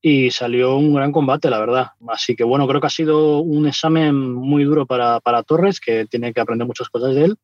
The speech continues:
Y también hay que tener en cuenta que finalmente fue en el Superpluma y,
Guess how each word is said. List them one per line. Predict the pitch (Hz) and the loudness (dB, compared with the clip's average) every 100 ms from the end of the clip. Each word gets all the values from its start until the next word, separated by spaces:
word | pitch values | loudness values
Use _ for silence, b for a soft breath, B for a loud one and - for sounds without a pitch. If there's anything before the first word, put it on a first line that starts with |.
| _ | _
Y | 151 143 127 | 0 2 2
también | 123 135 139 | 0 0 0
hay | |
que | 135 | 0
tener | 135 127 | 0 -2
en | 123 | 0
cuenta | 139 147 | 0 0
que | 143 | -2
finalmente | - 120 120 123 127 | -2 -2 0 0 0
fue | 127 | 0
en | 120 | 0
el | |
Superpluma | - 123 117 135 139 151 170 | -2 -2 -2 0 2 2 0
y, | 139 117 113 | -2 0 -2